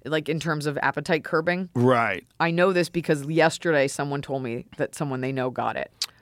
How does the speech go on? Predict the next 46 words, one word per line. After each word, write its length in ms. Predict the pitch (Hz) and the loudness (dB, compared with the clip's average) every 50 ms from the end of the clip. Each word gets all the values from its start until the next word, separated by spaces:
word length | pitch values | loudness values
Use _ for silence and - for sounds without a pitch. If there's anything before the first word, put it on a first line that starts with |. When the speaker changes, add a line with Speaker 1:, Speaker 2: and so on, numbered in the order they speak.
| _ - - - - | _ -20 -20 -10 -2
Speaker 2:
They 120 | 139 147 | 0 2
were 80 | 147 151 | 2 2
talking 260 | - 180 175 180 175 | 2 2 2 2 2
about 160 | 156 139 117 | 2 2 0
the 60 | 117 | -2
Kardashians, 920 | 110 - 120 107 110 107 98 95 92 95 - - - - - - - - - | -4 -4 -4 -4 -4 -4 -4 -4 -6 -8 -10 -12 -14 -14 -16 -18 -18 -18 -14
and 80 | - 123 | -10 -8
they 40 | 113 | -6
were 80 | 107 | -6
talking 360 | 107 - 123 113 107 - 110 | -6 -4 -6 -6 -6 -6 -6
about 160 | 110 107 104 107 | -6 -6 -6 -6
how, 180 | 113 110 107 110 - | -6 -6 -6 -8 -8
how 140 | - 117 117 | -6 -6 -6
they 140 | 107 110 110 | -4 -4 -4
lose 260 | 107 110 110 104 107 | -2 -2 -2 -2 -2
all 100 | 101 98 | -2 -2
this 180 | 98 95 - - | -4 -4 -6 -6
weight, 340 | 101 95 95 90 90 - | -4 -4 -4 -4 -6 -6
like 220 | - 98 95 - - | -10 -14 -16 -14 -12
the 140 | - 98 92 | -10 -10 -8
larger 440 | 101 104 95 95 98 98 - 101 | -6 -4 -4 -4 -4 -6 -8 -10
girl, 380 | 92 - 95 95 98 95 95 104 107 | -8 -6 -6 -6 -4 -6 -6 -8 -8
what 100 | - 98 | -10 -10
did 140 | 101 - - | -10 -8 -10
you, 180 | 101 101 101 - - - - | -10 -10 -10 -14 -20 -20 -12
Khloe? 460 | - - 110 107 113 117 113 - - - _ _ - - - - _ _ _ _ - - | -6 -2 0 0 0 0 -2 -6 -10 -16 _ _ -20 -20 -20 -20 _ _ _ _ -14 -6
They 120 | - 110 107 | -2 0 0
were 100 | 110 107 | 0 0
saying 320 | - - 120 110 107 104 | -2 -2 -2 0 0 -2
that 100 | 98 101 | -2 -4
she's 460 | - - 113 110 107 107 - - - - - - | -6 -4 -4 -4 -4 -6 -8 -10 -12 -14 -10 -4
always 220 | - 107 107 101 98 | 0 0 2 2 2
had 120 | 120 104 | 0 -2
a 40 | 98 | -2
p-, 140 | - - - - - | -4 -6 -8 -6 -2
problem 240 | - - 117 110 107 | 0 2 2 2 0
with 140 | 101 98 | -2 -4
weight. 300 | 101 107 107 107 104 - | -2 0 0 0 0 -2
Now 180 | - 110 104 104 | -2 -2 -2 -2
she's 260 | 104 - 98 98 104 | -2 -4 -8 -8 -4
ripped, 380 | 104 101 101 101 - - - - _ _ _ _ _ _ _ - | 0 0 0 0 0 -4 -12 -20 _ _ _ _ _ _ _ -8
and 100 | - 117 | -6 -4
that 140 | 113 104 104 | -4 -2 -2
this 220 | 120 127 113 - | -2 -2 -2 -2
is 220 | 127 117 101 - - | -4 -4 -4 -4 -2
what 260 | 117 117 113 - - | 2 2 2 2 0